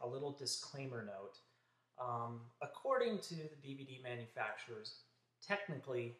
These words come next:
you're not supposed to be doing this with your movies. So, I will just say, proceed at all your own risk. Um, now,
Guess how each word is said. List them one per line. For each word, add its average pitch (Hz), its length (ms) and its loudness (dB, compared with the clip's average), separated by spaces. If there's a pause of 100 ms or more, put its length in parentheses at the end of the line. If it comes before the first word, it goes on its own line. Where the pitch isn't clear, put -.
(100)
you're 135 260 -4
not 123 300 0
supposed 120 460 0
to 123 80 -6
be 113 80 -6 (100)
doing 117 240 0
this 107 260 -4
with - 160 -6
your 104 120 -6
movies. 127 560 -2 (500)
So, - 440 8 (680)
I 139 120 6
will 180 120 6
just 175 220 4
say, 156 460 4 (280)
proceed 156 840 2
at 113 240 -4
all 131 580 4 (240)
your 123 240 0
own 135 140 0 (100)
risk. - 440 -4 (880)
Um, 127 440 6 (760)
now, 165 260 8